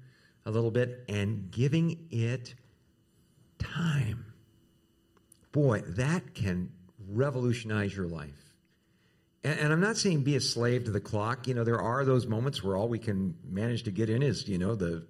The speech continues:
two-word prayer, "Lord, help," and that's fine. But God wants maybe for you to get away from things for a little while. Turn off the cell phone, set it aside, and just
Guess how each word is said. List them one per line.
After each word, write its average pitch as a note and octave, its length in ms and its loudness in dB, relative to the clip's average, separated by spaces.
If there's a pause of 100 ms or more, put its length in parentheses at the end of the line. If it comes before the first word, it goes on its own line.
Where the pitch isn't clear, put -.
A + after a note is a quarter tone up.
(120)
two-word G2+ 380 -2
prayer, G2+ 260 -2 (160)
"Lord, A2+ 220 0
help," A#2+ 320 -2 (340)
and A2+ 140 -2
that's D3 200 0
fine. G2+ 400 -4 (880)
But D#3 360 -6
God G#3+ 360 0 (140)
wants C#3+ 840 -2 (600)
maybe F3 400 4
for - 200 -2
you A2+ 800 2 (440)
to B2 80 -4
get D#3+ 140 2
away F3 320 4
from G#2+ 220 -4
things E2 320 -2
for - 140 -6
a - 20 -2
little E2+ 220 0
while. C#2+ 420 -6
Turn C#3+ 260 2
off G#3+ 260 0
the G#3+ 140 -4
cell F#2 380 -2
phone, C#2+ 500 -8 (840)
set G#2 280 0
it E3 120 2
aside, E2 720 -4 (600)
and G2 220 -6
just G#3 480 -2